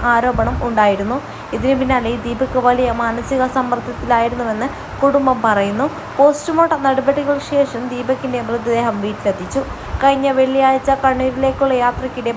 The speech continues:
ബസ്സിൽ വെച്ച് ദീപക് അപമര്യാദയായി പെരുമാറിയെന്നായിരുന്നു യുവതിയുടെ പരാതി. ദുരുദ്ദേശത്തോടെ യുവാവ് ശരീരത്തിൽ, ശരീരത്തിൽ സ്പർശിച്ചെന്ന് കാണിച്ച് വടകര സ്വദേശി പോലീസിൽ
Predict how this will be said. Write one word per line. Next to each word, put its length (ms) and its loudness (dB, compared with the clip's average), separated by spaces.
ബസ്സിൽ 220 -4
വെച്ച് 200 -2
ദീപക് 420 2
അപമര്യാദയായി 840 2
പെരുമാറിയെന്നായിരുന്നു 880 0
യുവതിയുടെ 480 -4
പരാതി. 380 0
ദുരുദ്ദേശത്തോടെ 840 2
യുവാവ് 340 2
ശരീരത്തിൽ, 420 -2
ശരീരത്തിൽ 500 2
സ്പർശിച്ചെന്ന് 640 0
കാണിച്ച് 360 0
വടകര 320 4
സ്വദേശി 440 0
പോലീസിൽ 360 0